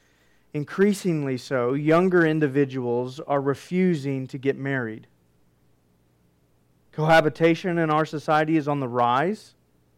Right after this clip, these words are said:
as is divorce. And fewer and fewer people see the need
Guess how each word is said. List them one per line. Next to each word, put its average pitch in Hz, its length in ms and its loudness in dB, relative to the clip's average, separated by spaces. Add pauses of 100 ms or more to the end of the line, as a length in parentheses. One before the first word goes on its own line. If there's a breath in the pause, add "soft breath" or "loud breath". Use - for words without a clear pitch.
(400)
as 143 220 0
is 143 160 -2
divorce. 147 720 -2 (2750)
And 147 180 -6
fewer 208 500 6
and 165 220 0
fewer 185 320 6
people 156 400 -2
see 160 220 0
the 147 100 -4
need 170 540 0